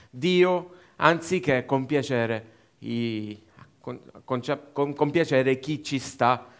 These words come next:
attorno, no? E io vorrei continuare un pochettino su, su questa falsariga, perché molto spesso, eh,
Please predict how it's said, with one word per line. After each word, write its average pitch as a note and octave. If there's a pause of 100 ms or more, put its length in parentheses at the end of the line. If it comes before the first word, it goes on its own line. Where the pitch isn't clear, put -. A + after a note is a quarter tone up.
attorno, G2+
no? D#3 (240)
E G#3+
io B3+
vorrei F3
continuare E3
un D3+
pochettino E3+
su, C#3 (180)
su -
questa C#3+
falsariga, B2+
perché F3 (360)
molto G#3
spesso, E3
eh, B2